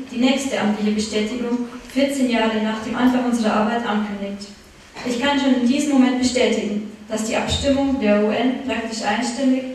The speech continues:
wenn nicht sogar mit Applaus willkommen geheißen wird, wegen der enthusiastischen Unterstützung, die diese Initiative in allen Ländern hervorruft. Wir freuen uns gleichermaßen über die kürzliche Erschaffung des Ministeramts für Yoga in Indien,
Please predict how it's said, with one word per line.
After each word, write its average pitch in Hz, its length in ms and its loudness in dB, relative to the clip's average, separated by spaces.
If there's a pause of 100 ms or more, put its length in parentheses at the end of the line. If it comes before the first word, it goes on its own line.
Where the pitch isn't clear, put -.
(260)
wenn 240 140 0
nicht 262 200 0
sogar 247 400 2
mit 214 100 -2
Applaus 220 500 0
willkommen 240 380 -2
geheißen 208 540 -2
wird, 240 140 -2 (400)
wegen 254 340 2
der - 200 2
enthusiastischen 233 680 -2
Unterstützung, 247 600 -2 (260)
die 214 80 -8
diese 269 280 0
Initiative 247 680 2
in - 120 -2
allen 226 220 0
Ländern 214 260 0
hervorruft. 208 580 -2 (560)
Wir 240 120 -6
freuen 262 360 4
uns - 140 0
gleichermaßen 233 840 2
über 226 160 -4
die - 120 -2
kürzliche 254 440 0
Erschaffung 240 560 0
des 214 180 -2
Ministeramts 233 840 0
für 240 160 -4
Yoga 240 220 0
in 208 140 2
Indien, 262 340 0